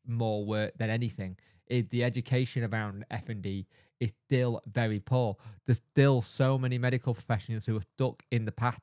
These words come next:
and how it is and won't go further forward. And yes, they do studies, and yes, they do their own, uh, research and stuff like that, but there's also different people who say different things. And it's, it's very, very difficult to,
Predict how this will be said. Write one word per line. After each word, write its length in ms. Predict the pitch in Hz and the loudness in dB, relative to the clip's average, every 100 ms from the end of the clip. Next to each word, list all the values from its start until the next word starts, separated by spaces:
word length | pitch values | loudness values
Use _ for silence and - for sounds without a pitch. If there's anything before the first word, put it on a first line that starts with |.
| 117 | -6
and 100 | 101 | -4
how 220 | 101 110 | -4 -4
it 100 | - | -2
is 260 | 110 92 - | -2 -2 -6
and 200 | 113 98 | -6 -2
won't 240 | 110 104 | -2 -4
go 160 | - 107 | -4 -4
further 280 | 104 107 98 | -2 -4 -4
forward. 480 | - 117 107 92 - _ _ - - | -4 -4 -4 -8 -14 _ _ -20 -2
And 220 | 131 131 | 0 2
yes, 220 | 147 147 | 0 0
they 120 | - 123 | -2 -4
do 180 | 127 | -4
studies, 420 | 117 - 113 117 104 | -6 -6 -2 -2 -2
and 100 | 110 | -4
yes, 160 | 113 - | -4 -4
they 100 | 113 | -2
do 160 | 113 | -2
their 160 | 104 110 | -2 -2
own, 340 | 107 104 98 - | -4 -6 -10 -4
uh, 400 | 117 107 104 101 - _ _ _ _ _ | 0 0 0 -2 -6 _ _ _ _ _
research 640 | 110 117 107 - 107 101 - | -2 0 0 -2 -4 -4 -8
and 100 | 104 | -8
stuff 180 | 113 101 | -8 -6
like 100 | 98 | -6
that, 240 | 117 - | -6 -4
but 180 | 123 - _ _ _ _ | -6 -6 _ _ _ _
there's 280 | 123 123 - - | -2 -2 -2 -6
also 280 | 135 131 139 | -4 -2 -4
different 360 | 120 123 131 - | -4 -4 -6 -4
people 280 | 131 120 | -4 -4
who 60 | 120 | -8
say 200 | 107 120 | -4 -6
different 340 | 117 - 107 | -6 -8 -8
things. 400 | - 147 113 98 _ _ _ _ _ | -4 -4 -4 -10 _ _ _ _ _
And 200 | 120 120 - | -4 -4 -4
it's, 320 | 131 - 127 - | -6 -6 -14 -4
it's 240 | 143 120 - - | -4 -4 -8 0
very, 300 | 127 151 156 | 2 2 0
very 520 | 110 123 127 127 117 - | -2 0 2 2 -2 -4
difficult 720 | - 135 - 139 - 107 98 - _ _ _ _ _ _ _ _ _ | 0 0 0 -6 -4 -8 -8 -16 _ _ _ _ _ _ _ _ _
to, 520 | 127 120 117 113 113 | 0 2 2 0 -2